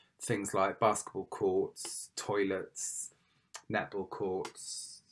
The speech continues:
parking, things like that. So if someone was looking at a parks directory, they could break the results down. So you can see here that doesn't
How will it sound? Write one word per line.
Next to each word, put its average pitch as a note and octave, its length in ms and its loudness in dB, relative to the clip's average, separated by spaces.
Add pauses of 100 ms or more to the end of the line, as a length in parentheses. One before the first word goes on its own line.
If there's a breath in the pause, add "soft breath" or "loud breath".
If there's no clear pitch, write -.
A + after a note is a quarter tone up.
(180)
parking, F#2 720 -2
things G2 220 -8
like F#2+ 180 -2
that. F2+ 260 -2
So G2 340 -2 (120)
if A#2 100 -6
someone F#2 300 -4
was F2+ 160 -6
looking G2+ 320 -4
at D#2+ 140 -2
a - 60 -4
parks - 360 -2
directory, F2+ 640 -4 (360 soft breath)
they G2+ 100 0
could - 200 -4
break F#2+ 180 2
the G2 60 -2
results F#2 360 -2
down. A2 300 -2
So A2 120 -4
you G#2 240 0
can G#2+ 140 -8
see G#2 240 -2
here G2 180 -4
that F2+ 200 -6
doesn't F#2 420 -8